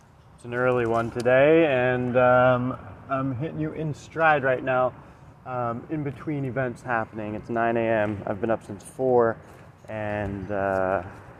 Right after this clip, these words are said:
yeah, a lot of stuff going on. Thank God, all good things. So, um, what I wanna talk to you about today is revisiting things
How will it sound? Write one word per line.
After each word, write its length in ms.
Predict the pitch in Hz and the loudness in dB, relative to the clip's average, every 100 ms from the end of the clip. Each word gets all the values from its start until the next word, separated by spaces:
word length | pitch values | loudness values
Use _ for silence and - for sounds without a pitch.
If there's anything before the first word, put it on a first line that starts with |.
| - | -14
yeah, 260 | 104 104 98 | -6 -4 0
a 60 | |
lot 160 | 110 107 | 4 2
of 100 | 107 - | 2 -10
stuff 360 | - - 113 - | -10 -2 -2 0
going 220 | 110 107 | -4 0
on. 320 | 107 98 90 | 2 0 -2
Thank 200 | 113 113 | -6 0
God, 200 | 110 104 | 4 6
all 120 | 101 107 | 6 4
good 200 | 110 - | -2 -4
things. 260 | 107 90 - | -6 -6 -2
So, 260 | 131 123 - - - - - - - - | 2 2 0 -14 -14 -10 -10 -10 -12 -2
um, 520 | 143 139 135 139 131 120 - - - - - - - - - - - - - - 143 | 4 8 8 6 2 -4 -10 -12 -12 -14 -12 -14 -14 -16 -18 -16 -16 -16 -16 -14 2
what 180 | 160 | 6
I 40 | 202 | 8
wanna 180 | 214 202 | 8 8
talk 280 | 185 180 175 | 8 6 8
to 40 | |
you 80 | 175 | 6
about 300 | 160 156 151 | 8 8 6
today 280 | 143 147 147 | 4 6 8
is 300 | 143 135 - - - 127 | 6 4 0 -12 -8 0
revisiting 880 | 131 175 208 160 180 170 175 165 | 4 6 6 6 6 8 6 6
things 680 | 156 - 151 160 190 202 - | 4 2 4 6 6 4 0